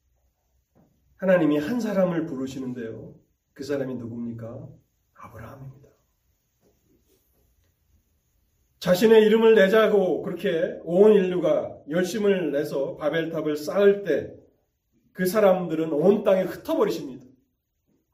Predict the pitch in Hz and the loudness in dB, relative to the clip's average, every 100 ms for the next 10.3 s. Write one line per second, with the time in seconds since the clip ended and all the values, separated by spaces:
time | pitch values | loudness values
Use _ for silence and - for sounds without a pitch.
0 | _ _ _ _ _ - 226 233 185 - | _ _ _ _ _ -8 -4 -2 -2 -2
1 | - - _ _ _ - 262 220 202 170 | -8 -18 _ _ _ -10 -4 2 4 4
2 | 156 143 156 185 160 131 135 226 - - | -2 -4 0 0 0 -2 -4 -8 -12 -20
3 | _ _ _ - 269 240 240 233 233 202 | _ _ _ -8 -6 -6 -6 -6 -8 -8
4 | 196 196 202 160 - _ _ _ _ _ | -8 -8 -12 -14 -18 _ _ _ _ _
5 | - 156 135 135 156 - - _ _ _ | 0 2 2 2 -2 -6 -14 _ _ _
6 | _ _ - 147 143 139 131 131 135 123 | _ _ -6 0 0 0 -6 -6 -8 -8
7 | 120 123 117 - 127 113 - - - - | -10 -10 -12 -12 -12 -12 -14 -18 -20 -14
8 | 131 147 151 143 143 147 202 - - - | -2 0 2 2 2 2 -2 -4 -6 0
9 | 269 165 160 160 151 139 127 131 127 123 | 2 2 -2 -2 -2 -2 -6 -8 -10 -10
10 | 147 143 | -12 -14